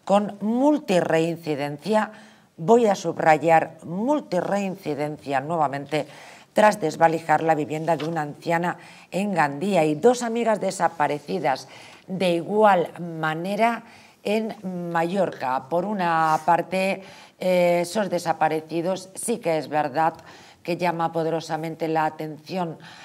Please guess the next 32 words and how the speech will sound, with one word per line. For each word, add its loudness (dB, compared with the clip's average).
algunas -4
casualidades -2
de -2
las -2
cuales -4
nos -8
vamos -2
a 0
ocupar -2
nosotros -10
hoy -4
en -4
este -2
programa, -2
pero -4
dice -8
que -2
en -4
el -6
fondo -4
podrían -2
no -2
guardar 0
ninguna -2
relación. 0
Miren, -2
las 2
muchachas -4
se -10
llaman -2
Malén -2
Ortiz -4